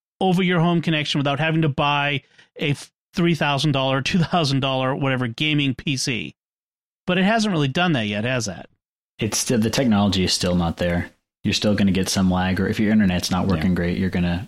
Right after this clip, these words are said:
Speaker 2: get bits dropped. It's a
Speaker 1: Yeah.
Speaker 2: problem with online gaming already.
Speaker 3: Yeah, and, and honestly, the, the people who are interested in lower levels of tech in their house for gaming are not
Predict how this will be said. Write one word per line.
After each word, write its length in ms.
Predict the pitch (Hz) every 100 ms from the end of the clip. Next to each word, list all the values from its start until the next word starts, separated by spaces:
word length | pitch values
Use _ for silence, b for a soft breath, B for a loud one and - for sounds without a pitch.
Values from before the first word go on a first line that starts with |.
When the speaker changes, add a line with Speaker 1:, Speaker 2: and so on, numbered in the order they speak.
| 104
Speaker 2:
get 260 | 92 87 90
bits 220 | 87 -
dropped. 400 | 85 85 - - _ _ -
It's 120 | 127
a 20 | 113
Speaker 1:
Yeah. 80 |
Speaker 2:
problem 160 | 123 151
with 120 | 113
online 380 | 120 113 101 95
gaming 300 | 98 95 90
already. 300 | 87 90 90
Speaker 3:
Yeah, 80 | -
and, 140 | 123
and 100 | 123
honestly, 420 | 135 139 - 104 98 -
the, 120 | 104 -
the 100 | 101
people 400 | - 156 - 156
who 160 | 123 127
are 120 | 113
interested 580 | 107 101 104 - 98 87
in 520 | 95 90 90 90 90 _ - -
lower 500 | 92 92 104 104 98
levels 340 | 95 95 92
of 80 | 90
tech 260 | - 92
in 60 | 90
their 140 | 90
house 480 | 87 82 78 - -
for 140 | - 82
gaming 480 | 98 82 71 85 - _ _ _ _ _ -
are 140 | 98
not 440 | 98 98 92 92